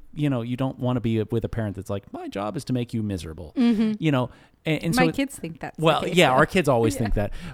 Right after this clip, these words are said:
Speaker 1: But, you know, the reality is, like, if we aim for happy, what's, what is the definition of happy? If we are defining that on the world standards, then is that getting to play, you know,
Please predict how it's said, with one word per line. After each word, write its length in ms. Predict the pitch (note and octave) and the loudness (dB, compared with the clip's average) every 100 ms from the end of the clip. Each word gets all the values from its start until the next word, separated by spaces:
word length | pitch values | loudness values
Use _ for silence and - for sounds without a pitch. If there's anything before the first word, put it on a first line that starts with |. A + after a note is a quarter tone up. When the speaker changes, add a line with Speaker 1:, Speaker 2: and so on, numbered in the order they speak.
| - | -12
Speaker 1:
But, 560 | C3 D#3 D3+ - - - | 0 2 2 -2 -14 -8
you 140 | D#3+ D3+ | 0 2
know, 260 | C3 B2 - _ _ _ F3+ | 2 0 -6 _ _ _ 0
the 160 | D3+ | 4
reality 760 | C#3+ C#3 C#3 F#3+ A#3 F3 B2+ - | 4 2 0 0 0 0 -2 -4
is, 460 | E3 F3+ C#3+ B2 - - | -6 -2 -2 -4 -8 -10
like, 140 | C3 A#2+ | -8 -8
if 120 | - | -8
we 200 | E3 - | -8 -8
aim 280 | D#3+ E3+ F3+ | -6 -4 -4
for 180 | - B2+ | -4 -6
happy, 540 | B2+ C#3 D3 A#2 G#2+ - - _ _ | -4 -4 -2 -4 -4 -10 -20 _ _
what's, 420 | C3 G#3+ - - - - D3+ D#3+ _ _ - | -8 -6 -8 -12 -12 -12 -12 -16 _ _ -20
what 360 | F3+ C3+ G#3 C4+ | -12 -2 -2 -2
is 140 | G3 | -4
the 80 | D3 | -2
definition 440 | D3 C#3+ C#3 - | -2 -2 -4 -2
of 60 | A2 | -6
happy? 540 | - G3+ C4 E2+ C#2+ - | -6 -8 -6 -8 -10 -8
If 140 | C3 D3+ | -8 -6
we 140 | A3 | -8
are 80 | G3 | -6
defining 480 | A#2+ - C3 D#3 C3+ | -8 -6 -4 -2 -2
that 180 | A2 - | -4 -4
on 100 | A2+ | -4
the 60 | |
world 320 | G#2 A2+ B2+ - | -4 -4 -6 -6
standards, 480 | B2 B2+ C3 F#2 | -6 -4 -4 -6
then 180 | - G#2 - _ - _ - | -6 -8 -10 _ -20 _ -6
is 120 | B2 | -4
that 180 | C#3+ - | -4 -2
getting 240 | D3+ D3 | -2 -2
to 60 | B2 | -2
play, 680 | - A#2+ A#2 A#2+ A#2 A2+ - - - | -6 -4 -4 -4 -4 -6 -10 -18 -14
you 120 | B2+ G#2+ | -8 -6
know, 220 | G2+ | -4